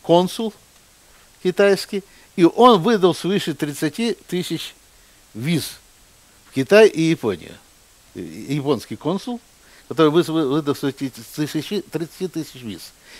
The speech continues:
Этих евреев погрузили в поезда и через Сибирь отправили в Китай. И много их осело в Шанхае.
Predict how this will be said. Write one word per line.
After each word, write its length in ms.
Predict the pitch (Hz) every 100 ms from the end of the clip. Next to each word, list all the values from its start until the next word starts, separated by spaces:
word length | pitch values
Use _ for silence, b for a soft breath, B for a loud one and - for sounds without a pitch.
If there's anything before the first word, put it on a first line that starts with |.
| B
Этих 240 | 143 165
евреев 420 | 165 175 160 131
погрузили 640 | - 131 143 123 127 90 - b b b
в 60 | -
поезда 440 | 151 151 175 254
и 180 | - 156
через 300 | 170 156 139
Сибирь 320 | 151 170 214
отправили 560 | - 131 139 143 147 127
в 80 |
Китай. 340 | - 127 - - _ _ _ b b b b b -
И 100 | 160
много 300 | 165 240 269
их 280 | - 175 -
осело 360 | 139 170 165
в 40 | 156
Шанхае. 440 | 156 135 110 -